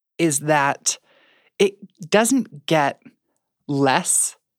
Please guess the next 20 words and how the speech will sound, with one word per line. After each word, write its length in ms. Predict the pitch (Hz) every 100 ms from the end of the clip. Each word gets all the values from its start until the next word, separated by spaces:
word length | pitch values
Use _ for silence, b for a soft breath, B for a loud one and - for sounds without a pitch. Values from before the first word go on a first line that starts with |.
| _ -
spiritual. 840 | - 214 208 175 - 196 214 - _ _ _ _ _ _ - _
Like, 280 | 175 156 139 _ _ _ _ _ _ _ _ _
uh, 460 | 165 147 139 139 143 B B B _ _ _ _ _ _ _ _ -
George 280 | 165 247 185
Lucas 400 | 180 202 156 -
is 100 | 151
ironically 600 | 139 135 135 147 143 - 120
one 140 | 139
of 80 | 127
the 140 | - -
old 360 | 139 135 135
guard 460 | - 123 120 120 127 - _ 143
of 500 | 123 117 123 - - _ _
the 300 | 135 127 120 -
American 480 | 139 135 135 143
materialists, 840 | 131 - 139 123 113 110 127 - - -
where 380 | 127 120 131 - b b b
in 260 | 143 135 135
episode 520 | 151 - - 127 127 135
one, 480 | 143 139 123 139